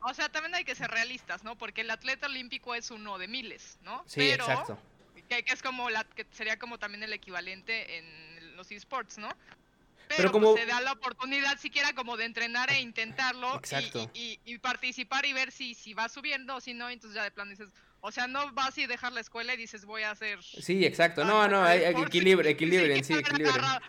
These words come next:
Speaker 1: ajá, sin siquiera haber agarrado el control, porque también hay que ser realistas, si no ya, o sea, de plano no todos van a querer ser millonarios así, y pues tampoco son enchiladas,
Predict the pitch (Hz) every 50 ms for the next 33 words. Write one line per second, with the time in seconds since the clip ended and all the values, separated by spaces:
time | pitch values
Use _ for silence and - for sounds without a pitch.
0 | - - 269 - 349 311 - 302 285 254 285 - - 302 311 320 302 294 294 302
1 | 294 269 254 247 247 254 254 247 240 240 240 240 156 135 269 262 - - 175 -
2 | 226 262 254 247 247 262 262 262 - - 247 247 262 262 262 269 277 262 - -
3 | 262 269 269 - 247 233 240 240 240 233 233 - - - _ _ - - 233 220
4 | 233 220 208 214 202 - 233 233 233 233 220 214 247 247 - 247 240 247 220 208
5 | 240 233 233 233 - - 220 233 226 226 _ _ - 233 226 226 226 214 208 202
6 | 214 214 208 208 214 202 240 240 _ _ _ _ - - - 185 196 - 202 202
7 | - 208 185 180 220 220 220 - 247 240 240 - 311 311 330 320 302 262 233